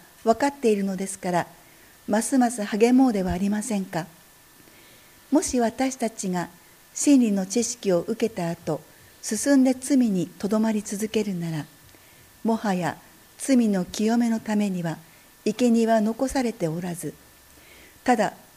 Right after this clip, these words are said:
裁きと逆らう者たちを焼き尽くす激しい火を恐れながら待つしかありません。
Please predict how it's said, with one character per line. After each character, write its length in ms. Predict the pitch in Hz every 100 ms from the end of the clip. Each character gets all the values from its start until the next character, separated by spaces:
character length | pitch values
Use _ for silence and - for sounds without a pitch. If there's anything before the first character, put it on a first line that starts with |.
| -
裁 280 | - 254 233
き 100 | 233
と 240 | - 175 160 - - -
逆 340 | - 240 233 277
ら 160 | 277
う 20 | 226
者 280 | 190 214
た 120 | 208 180
ち 220 | - 165
を 100 | 160
焼 300 | 202 - 220
き 40 |
尽 140 | - -
く 120 | 226
す 260 | - 180 - - - - -
激 220 | 240 294
し 260 | - 294 233
い 20 |
火 240 | - 202
を 160 | 175 - - - - -
恐 260 | 185 247 240
れ 100 | 240
な 160 | 240
が 120 | 214
ら 120 | 180 160
待 200 | 202 -
つ 100 | 175
し 100 | -
か 140 | 147
あ 60 | 160
り 120 | 190
ま 140 | 190
せ 160 | -
ん。 100 | 180